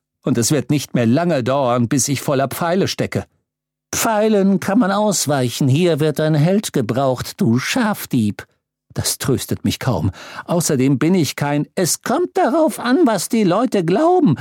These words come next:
und derzeit glauben sie, dass es dir gelungen ist, aus dem Gefängnis auszubrechen. Aber ich habe doch nur,“ „Spielt keine Rolle.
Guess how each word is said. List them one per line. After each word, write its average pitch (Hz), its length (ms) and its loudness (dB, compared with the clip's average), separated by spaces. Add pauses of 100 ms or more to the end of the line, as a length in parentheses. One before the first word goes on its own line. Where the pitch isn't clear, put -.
(140)
und 117 180 0
derzeit 175 480 -2
glauben 165 420 0
sie, 226 200 2
dass 170 240 0
es 175 160 0
dir 220 160 0
gelungen 165 440 2
ist, 180 280 -2
aus 196 180 -2
dem 208 160 0
Gefängnis 156 560 0
auszubrechen. 156 880 0 (320)
Aber 180 240 0
ich 214 200 -2
habe 233 340 0
doch 240 240 0
nur,“ 240 200 4
„Spielt 180 440 -2
keine 190 380 0
Rolle. 180 680 2